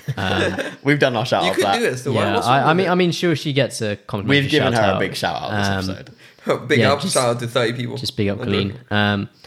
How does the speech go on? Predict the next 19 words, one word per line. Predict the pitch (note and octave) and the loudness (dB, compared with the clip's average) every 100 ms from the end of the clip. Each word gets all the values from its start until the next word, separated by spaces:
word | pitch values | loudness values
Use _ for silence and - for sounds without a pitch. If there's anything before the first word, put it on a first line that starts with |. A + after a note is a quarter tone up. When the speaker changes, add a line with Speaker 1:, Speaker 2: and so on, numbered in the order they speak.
| - _ _ _ _ - | -20 _ _ _ _ -2
Speaker 1:
but | B2+ B2 | 2 4
yeah, | C#3+ A#2+ | 4 4
I, | C#3 | 4
I'll, | B2+ B2+ A2+ - | 6 4 2 2
I'll | A2 A2+ F#2+ _ - | 2 2 0 _ -2
plug | A2+ G#2 | 0 2
in | G#2 | 2
my, | G#2 G2+ G2+ | 2 2 2
uh, | G2 G2 G#2+ | 2 -2 -4
we | |
talked | - A#2 | -2 -2
a | - | 0
bit | |
about | G#2+ A#2 | -2 0
music. | A2+ A#2+ C3 | 0 0 0
I'll | A2+ | -2
plug | - G#2+ | 0 0
my | G#2+ | 0
Spotify. | - - A#2+ A#2 | 0 -2 0 0